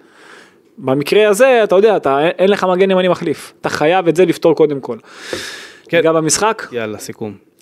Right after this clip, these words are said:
Speaker 1: יאללה, סיכום המשחק. קודם כל, אתה יודע, חדרה שיחקה חמש שלוש שתיים עד, אה, דקה שלושים בערך,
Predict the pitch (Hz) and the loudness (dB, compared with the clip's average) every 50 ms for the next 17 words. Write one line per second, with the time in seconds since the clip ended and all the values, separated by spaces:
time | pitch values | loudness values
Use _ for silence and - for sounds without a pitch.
0 | - _ 147 147 151 143 135 120 - - 139 - - 156 151 139 135 127 - - | -16 _ -2 0 2 2 2 0 0 -2 -4 -2 0 0 0 0 -2 -4 -6 -6
1 | 131 123 120 - - - _ 160 170 175 175 165 151 - 165 160 165 165 165 165 | -6 -8 -10 -10 -14 -8 _ 0 0 0 0 -4 0 2 4 4 6 4 2 0
2 | 160 - - _ _ _ - 131 135 139 147 147 143 139 135 131 131 131 - - | -2 -8 -16 _ _ _ -6 -4 0 0 2 2 2 2 0 -2 -4 -4 -2 0
3 | 139 143 151 151 147 - - 143 - 151 143 - 139 135 143 143 135 - 143 143 | 2 2 2 2 2 -2 -4 -4 -2 -2 -4 -4 -4 -4 -4 -4 0 0 2 2
4 | 143 135 - - - 151 156 156 156 156 151 147 143 147 143 143 139 135 127 127 | 2 0 0 -4 -4 -2 0 0 0 0 -2 -4 -2 0 0 0 0 -2 -4 0
5 | 139 135 131 127 123 120 127 - - 147 143 139 139 139 131 - - 143 143 135 | 2 2 2 2 0 -4 -6 -4 -2 0 2 2 2 0 0 -4 -4 -4 -4 -2
6 | - 180 175 170 165 170 175 175 175 175 175 170 165 - - - - | -2 -2 -2 0 2 4 4 4 4 4 4 2 2 0 -4 -10 -14